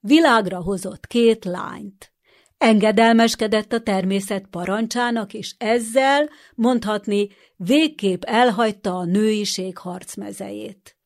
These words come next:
Ő tudós volt. Szívesen emlegette a régi viccet. A tudós nő olyan, mint a tengeri malac. Se nem tengeri, se nem malac. Tudós lény volt. Cikkeket és könyveket írt.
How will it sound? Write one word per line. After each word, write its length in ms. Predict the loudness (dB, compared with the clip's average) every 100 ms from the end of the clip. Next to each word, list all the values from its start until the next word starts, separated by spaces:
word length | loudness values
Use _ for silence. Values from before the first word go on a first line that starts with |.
| _ _ _ _ _
Ő 220 | -2 -2
tudós 580 | -2 -6 -8 -10 -12 -14
volt. 400 | -12 -12 -14 -20 _ _ -20 -18
Szívesen 560 | 0 2 4 4 2 0
emlegette 680 | 2 2 2 -2 -4 -2
a 80 | -2
régi 360 | 0 0 -2 -4
viccet. 580 | -4 -8 -10 -12 -12 -16 _ _ _ _
A 160 | -12 -4
tudós 520 | 0 4 4 2 -2
nő 400 | 0 4 4 4 0
olyan, 360 | 4 4 4
mint 340 | 0 -2 -4 -2
a 80 | -6
tengeri 500 | -4 -6 -8 -8 -10
malac. 480 | -8 -8 -10 -12 -20 _ -8
Se 220 | 0 2
nem 220 | 2 -4
tengeri, 680 | -4 -2 0 0 0 -4 -6 _ _
se 220 | -6 0
nem 240 | 0 0
malac. 580 | 0 -2 -8 -16 _ -20 _ _ _ _ _ _ _ _
Tudós 460 | 0 2 2 0 -4
lény 280 | -4 -4 -4
volt. 440 | -4 -8 -10 -16 _ _ _ _ _ -2
Cikkeket 680 | 0 0 0 0 2 0 2
és 200 | -2 0
könyveket 680 | 0 0 -2 -8 -12 -14 -12
írt. 420 | -12 -12 _